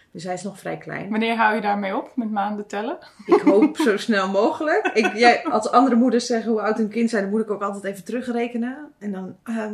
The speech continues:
Speaker 1: maar wat bedoel je met twintig maanden?
Speaker 2: Ja, precies.
Speaker 1: Dus,
Speaker 2: Dat is toch
Speaker 1: ehm,
Speaker 2: gewoon, eh,
Speaker 1: ja,
Speaker 2: ongeveer
Speaker 1: bijna
Speaker 2: een jaar
Speaker 1: twee
Speaker 2: en acht. Ja,
Speaker 1: of zo.
Speaker 2: precies. <laughs>
Speaker 1: Nee, dus, eh, een klein ventje.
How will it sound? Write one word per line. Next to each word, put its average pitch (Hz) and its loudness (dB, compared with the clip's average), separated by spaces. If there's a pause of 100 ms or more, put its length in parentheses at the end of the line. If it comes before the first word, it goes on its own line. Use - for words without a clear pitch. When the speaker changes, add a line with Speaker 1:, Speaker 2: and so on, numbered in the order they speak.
(120)
Speaker 1:
maar 208 -8
wat 233 -2
bedoel 247 -4
je 262 -2
met 226 -6
twintig 269 -8
maanden? 226 -8
Speaker 2:
Ja, 269 4
precies. - -2
Speaker 1:
Dus, 214 0
Speaker 2:
Dat 208 2
is 196 2
toch 190 4
Speaker 1:
ehm, 185 -2
Speaker 2:
gewoon, 269 -2
eh, - -12 (340)
Speaker 1:
ja, 240 -2
Speaker 2:
ongeveer 247 -4
Speaker 1:
bijna 254 4
Speaker 2:
een 240 2
jaar 285 6
Speaker 1:
twee 302 4
Speaker 2:
en 403 -4
acht. - -6
Ja, 247 -4
Speaker 1:
of - -6
zo. 349 0
Speaker 2:
precies. 269 2
<laughs> 262 0
Speaker 1:
Nee, 190 4
dus, 214 -4
eh, 269 6
een 254 -2
klein 269 -2
ventje. 233 -4